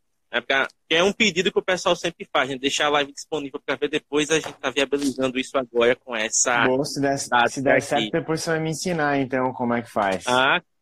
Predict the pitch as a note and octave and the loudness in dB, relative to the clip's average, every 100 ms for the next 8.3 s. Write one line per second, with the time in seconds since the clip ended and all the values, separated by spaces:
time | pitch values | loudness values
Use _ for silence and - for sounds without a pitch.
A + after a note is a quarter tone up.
0 | - E3 E3+ A3 G3+ D3+ C3 A#2+ A#2+ D#3 | 0 2 4 2 0 4 4 6 2 0
1 | G#3+ G3 D#3 C3+ B2+ D3+ D#3+ - E3 - | 2 4 6 6 4 0 -2 -2 -4 0
2 | C#3+ C#3+ C3+ C3+ B2 B2+ G#2 A#2+ B2+ C3 | 0 2 2 0 2 2 2 -2 -6 -8
3 | - F3+ F#3+ _ _ _ _ _ - _ | -6 -6 -6 _ _ _ _ _ -20 _
4 | - - _ - - - - _ - - | -20 -20 _ -20 -18 -18 -20 _ -10 -4
5 | C4+ C4 A#3 A3 F3+ D3+ C#3+ F3 D#3 C#3 | 0 0 2 2 0 -2 -2 -2 -2 -4
6 | - F3+ G3 C3+ - C#3+ C3+ C#3 - C#3 | -4 0 0 -2 -4 -2 0 -2 -2 -2
7 | C#3 C3 A#2+ A#2+ C3 A#2 A#2+ D#3 G3 A#2 | 0 0 0 0 0 0 0 0 -2 -2
8 | B2 E3+ | -4 -4